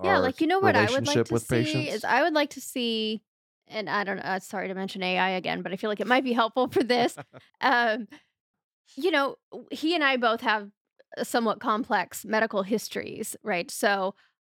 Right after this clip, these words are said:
Speaker 1: I would like to see the ability, like, technology be able to come in and, and, you know, do pattern recognition, which is what it does so well, right? And be able to say, you know, "This patient over their lifetime has had this, this, this, this, and this,"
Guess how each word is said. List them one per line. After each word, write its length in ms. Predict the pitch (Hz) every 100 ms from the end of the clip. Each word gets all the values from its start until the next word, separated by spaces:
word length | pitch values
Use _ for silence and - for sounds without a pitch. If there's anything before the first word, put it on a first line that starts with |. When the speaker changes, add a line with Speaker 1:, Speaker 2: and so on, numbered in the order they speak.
| _ _ _ _
Speaker 1:
I 160 | 233 277
would 140 | 330
like 160 | 262 254
to 80 | 247
see 480 | - 226 202 202 - _ _ 214
the 180 | 240
ability, 560 | 220 233 254 233 220 -
like, 180 | 208 202
technology 560 | 233 208 220 220 214 220
be 120 | 202
able 120 | 190
to 60 | 190
come 200 | 214 202
in 180 | 196 185
and, 360 | 190 185 175 - _ - - _
and, 360 | 214 202 196 -
you 140 | 247
know, 100 | 226
do 180 | 196 277
pattern 340 | 247 277 370 202
recognition, 640 | 196 202 185 185 190 -
which 140 | 185 208
is 100 | 202
what 100 | 202
it 80 |
does 180 | 208 220
so 140 | 226 208
well, 400 | 240 247 - -
right? 220 | 175 185
And 100 | 196
be 100 | 196
able 140 | 196 196
to 60 | 202
say, 640 | - 214 208 196 196 202 _ _ -
you 60 |
know, 220 | 196 190 196
"This 260 | 208 -
patient 500 | - 240 277 233 214
over 260 | 202 214 226
their 440 | 208 190 190 185 -
lifetime 640 | 202 254 - 208 180 175
has 200 | 202 196
had 240 | 202 190 196
this, 160 | 202
this, 180 | 190 196
this, 160 | 202 -
this, 260 | 202 - 190
and 120 | 214
this," 340 | 285 302 -